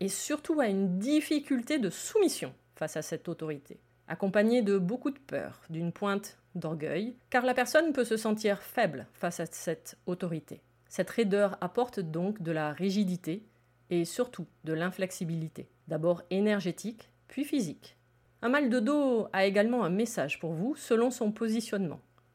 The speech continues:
Je m'explique. Le haut du dos, donc vos cervicales, c'est la zone de la pensée.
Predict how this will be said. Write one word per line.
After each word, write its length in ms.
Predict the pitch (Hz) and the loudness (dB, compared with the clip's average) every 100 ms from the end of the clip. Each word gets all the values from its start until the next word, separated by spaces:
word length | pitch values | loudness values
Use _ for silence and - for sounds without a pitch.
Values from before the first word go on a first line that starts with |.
| - | -8
Je 120 | 170 | 0
m'explique. 560 | 285 262 - - - - _ _ | 2 0 -6 -16 -20 -20 _ _
Le 280 | 185 185 - | 0 0 2
haut 140 | 339 269 | 2 2
du 120 | 226 | 2
dos, 200 | 156 - _ _ | -2 -8 _ _
donc 420 | 170 202 226 226 - _ - | 0 2 2 -2 -20 _ -14
vos 200 | 151 175 | -6 -2
cervicales, 680 | - 247 214 - 139 165 214 _ _ _ | 2 2 2 -2 -6 -8 -10 _ _ _
c'est 180 | - 190 | -4 2
la 140 | 190 | 2
zone 240 | 190 254 | 4 4
de 80 | 247 | 4
la 140 | 185 180 | 2 2
pensée. 500 | 214 208 - 156 | 0 -2 -4 -10